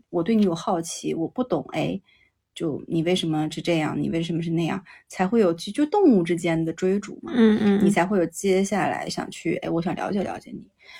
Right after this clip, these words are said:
Speaker 1: 不信你就看这个发展，这个宝儿跟这个老孟，他俩不是要约会了吗？
Speaker 2: 嗯。
Speaker 1: 约完一次会之后肯定掰。
Speaker 2: 嗯。
Speaker 1: 我就把话撂在这儿，肯定掰。
Speaker 2: 哎，可是看下一集的预告，他们俩好像蛮甜蜜的吧？
Speaker 1: 我觉得，
Speaker 2: 嗯。
Speaker 1: 嗯，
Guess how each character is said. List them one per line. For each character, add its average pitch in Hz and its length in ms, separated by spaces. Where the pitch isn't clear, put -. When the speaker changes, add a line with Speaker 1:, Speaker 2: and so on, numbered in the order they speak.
Speaker 1:
不 208 80
信 269 180
你 - 20
就 180 120
看 185 180
这 175 80
个 170 80
发 170 240
展， - 220
这 247 120
个 226 40
宝 220 220
儿 - 260
跟 220 140
这 220 100
个 170 120
老 151 160
孟， 170 260
他 202 120
俩 160 100
不 - 100
是 208 60
要 180 140
约 185 100
会 220 180
了 190 140
吗？ - 160
Speaker 2:
嗯。 226 380
Speaker 1:
约 320 120
完 254 200
一 - 20
次 240 100
会 240 140
之 214 100
后 202 180
肯 170 220
定 190 300
掰。 170 260
Speaker 2:
嗯。 202 160
Speaker 1:
我 196 80
就 240 60
把 220 80
话 226 160
撂 240 180
在 185 120
这 - 100
儿， - 80
肯 170 140
定 190 180
掰。 156 120
Speaker 2:
哎， - 120
可 269 140
是 277 100
看 294 340
下 302 340
一 226 60
集 214 140
的 220 80
预 247 120
告， 247 160
他 277 140
们 285 60
俩 254 40
好 220 140
像 220 60
蛮 214 160
甜 - 260
蜜 226 220
的 190 100
吧？ - 320
Speaker 1:
我 180 220
觉 160 520
得， 170 520
Speaker 2:
嗯。 202 340
Speaker 1:
嗯， 165 200